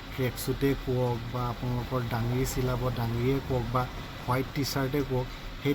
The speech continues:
তেনেকুৱা ধৰণে পিন্ধিয়ে ওলাই যাবলগীয়া হয়। সেইকাৰণে চিভিল ড্ৰেছ বেছি নল'ব। আৰু বহুত বেছি টকা পইচা এতিয়াই খৰচ কৰিব নালাগে। আপোনালোকে যেতিয়া ট্ৰেইনিং চেণ্টাৰত যাব,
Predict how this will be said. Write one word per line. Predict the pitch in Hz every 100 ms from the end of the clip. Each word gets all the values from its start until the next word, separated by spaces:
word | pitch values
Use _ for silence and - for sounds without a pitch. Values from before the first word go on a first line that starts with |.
| -
তেনেকুৱা | 123 123 139 127
ধৰণে | 123 127 135 139
পিন্ধিয়ে | 131 113 120
ওলাই | 139 120 120 117
যাবলগীয়া | 123 123 120 127 120
হয়। | 117 156 - - -
সেইকাৰণে | 117 127 135 -
চিভিল | 120 120 120
ড্ৰেছ | 131 120
বেছি | 117 - 135
নল'ব। | 117 113 110 95 90 - - - - - - 120
আৰু | 135 165 123
বহুত | 117 107 131 156 127
বেছি | 123 - - 139 151 170 -
টকা | 113 - 127
পইচা | 131 127 - 139 - 135
এতিয়াই | - 135 143 -
খৰচ | 123 120 -
কৰিব | 135 131 139 120
নালাগে। | 110 107 113 117 170 - - - - 110
আপোনালোকে | - 135 135 143
যেতিয়া | 127 139 139
ট্ৰেইনিং | 131 117 127 123
চেণ্টাৰত | 123 120 127 131 117
যাব, | 101 98